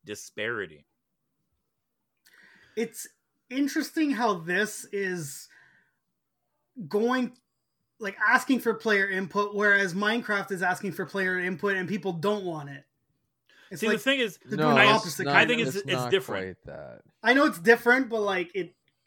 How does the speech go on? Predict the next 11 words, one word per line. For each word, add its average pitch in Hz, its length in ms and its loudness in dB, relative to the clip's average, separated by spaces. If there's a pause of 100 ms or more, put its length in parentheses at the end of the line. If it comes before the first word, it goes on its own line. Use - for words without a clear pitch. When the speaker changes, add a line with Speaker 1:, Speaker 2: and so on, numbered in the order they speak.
Speaker 2:
it's - 280 -8 (640)
both 226 340 0
player 208 380 2
inputs, 220 600 -2 (400)
but 185 120 -2
one 208 260 -4
is 190 140 -2
wanted, 190 440 -4
one 190 180 -4
is 180 100 -4
unwanted, 147 560 -6